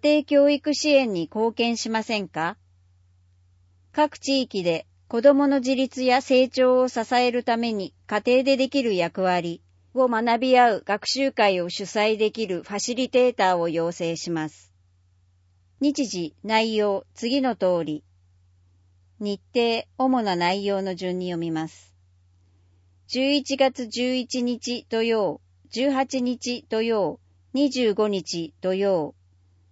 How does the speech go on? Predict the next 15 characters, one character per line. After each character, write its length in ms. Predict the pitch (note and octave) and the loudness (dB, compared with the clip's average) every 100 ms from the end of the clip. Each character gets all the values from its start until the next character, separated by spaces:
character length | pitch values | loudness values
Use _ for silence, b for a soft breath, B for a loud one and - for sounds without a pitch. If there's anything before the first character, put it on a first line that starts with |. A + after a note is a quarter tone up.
| _ _ | _ _
フ 100 | G#3+ | -8
ァ 40 | |
シ 160 | - C#4+ | -4 -2
リ 140 | D4 | 0
テ 200 | - D4 | 6 6
ー 60 | C4+ | 6
タ 140 | G3 | 4
ー 60 | F3+ | 2
っ 20 | |
て 240 | - D#3+ - | 0 -4 -2
何 260 | A#3+ C4+ | 0 0
を 80 | A#3+ | 0
す 180 | - E3+ | -4 -8
る 100 | E3 | -8
人？ 380 | - - F#3 | -8 -6 -8